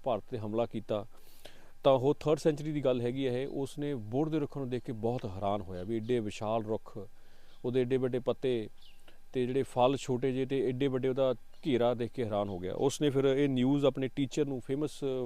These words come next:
ਜਿਹੜਾ ਫਿਲਾਸਫਰ ਸੀਗਾ, ਅਰਿਸਟੋਟਲ ਨੂੰ ਭੇਜੀ। ਅਰਿਸਟੋਟਲ ਵੀ ਬੜਾ ਹੈਰਾਨ ਹੋਇਆ ਤੇ ਉਸਨੇ ਆਪਣੇ ਜਿਹੜੇ, ਅ, ਆਪਣਾ ਉ-, ਉੱਤਰਾਧਿਕਾਰੀ ਸੀਗਾ, ਵਿਦਿਆਰਥੀ ਸੀਗਾ, ਉਹ ਥਿਓਫਰਸਟਸ ਸੀਗਾ, ਉਹਨੂੰ father of botany ਬੋਲਦੇ ਸੀ, ਉਸ ਨੂੰ ਭੇਜੀ ਨਿਊਜ਼। ਫਿਰ ਉਸ, ਉਹ ਵੀ ਹੈਰਾਨ ਹੋਇਆ। ਉਹਨਾਂ ਨੇ ਫਿਰ ਆਪਣੀ ਕਿਤਾਬਾਂ 'ਚ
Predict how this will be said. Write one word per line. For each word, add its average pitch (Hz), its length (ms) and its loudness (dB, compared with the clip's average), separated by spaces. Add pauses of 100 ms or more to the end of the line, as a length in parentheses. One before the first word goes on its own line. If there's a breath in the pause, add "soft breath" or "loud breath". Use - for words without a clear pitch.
ਜਿਹੜਾ 120 400 6 (460 loud breath)
ਫਿਲਾਸਫਰ 139 480 4
ਸੀਗਾ, 147 280 4
ਅਰਿਸਟੋਟਲ 147 420 0
ਨੂੰ 131 160 -4
ਭੇਜੀ। 123 300 -6 (640 loud breath)
ਅਰਿਸਟੋਟਲ 175 360 8
ਵੀ 185 60 2
ਬੜਾ 151 220 6
ਹੈਰਾਨ 117 240 2
ਹੋਇਆ 107 200 4
ਤੇ 147 100 2
ਉਸਨੇ 147 240 4
ਆਪਣੇ 147 220 2
ਜਿਹੜੇ, 151 120 2
ਅ, 113 220 -4 (140)
ਆਪਣਾ 127 260 2
ਉ-, 123 220 0 (140)
ਉੱਤਰਾਧਿਕਾਰੀ 147 600 6
ਸੀਗਾ, 131 220 2
ਵਿਦਿਆਰਥੀ 123 500 4
ਸੀਗਾ, 123 360 2 (840 loud breath)
ਉਹ 143 220 4
ਥਿਓਫਰਸਟਸ 156 560 6
ਸੀਗਾ, 135 160 0
ਉਹਨੂੰ 156 100 -2
father 139 380 2
of 131 60 0
botany 120 400 2
ਬੋਲਦੇ 98 280 -2
ਸੀ, 107 140 -8
ਉਸ 127 220 -2
ਨੂੰ 135 120 -4
ਭੇਜੀ 120 240 -2
ਨਿਊਜ਼। 131 280 -2
ਫਿਰ 139 220 -2
ਉਸ, 139 320 -4
ਉਹ 151 140 0
ਵੀ 165 160 2
ਹੈਰਾਨ 117 260 -2
ਹੋਇਆ। 117 120 0
ਉਹਨਾਂ 135 200 -2
ਨੇ 147 60 0
ਫਿਰ 127 100 -2
ਆਪਣੀ 135 160 -6
ਕਿਤਾਬਾਂ 127 400 4
'ਚ 131 220 -6